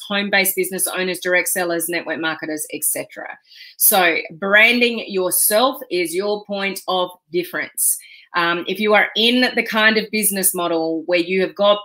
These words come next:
the rights to sell something that somebody else has created, but you have no control over the distribution, no control over pricing, no control over anything, you're just given a product to, you know, on sell, then branding you is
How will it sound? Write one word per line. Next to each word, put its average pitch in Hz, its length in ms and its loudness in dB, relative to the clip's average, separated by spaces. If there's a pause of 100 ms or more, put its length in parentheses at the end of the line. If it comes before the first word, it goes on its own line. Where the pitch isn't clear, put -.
the 196 120 0
rights 175 460 2
to 190 180 -2
sell 196 400 2
something 185 460 -2
that 165 100 -4
somebody 214 420 2
else 180 200 0
has 170 160 -4
created, 190 640 0 (280)
but 196 160 0
you 190 120 -4
have 185 160 0
no 262 400 4
control 254 500 2
over 208 300 2
the 185 100 -2
distribution, 202 840 -4
no 240 200 0
control 208 360 -2
over 175 220 -2
pricing, 254 640 4 (280)
no 226 160 4
control 208 420 2
over 180 160 2 (100)
anything, 311 680 2
you're 196 160 -2
just 180 160 -2
given 190 200 0
a 175 60 -2
product 190 460 0
to, 196 120 -2
you 175 520 2
know, 170 180 -2
on 175 180 -2
sell, 247 420 4 (340)
then 196 280 2
branding 214 600 4
you 214 460 4 (260)
is 202 320 0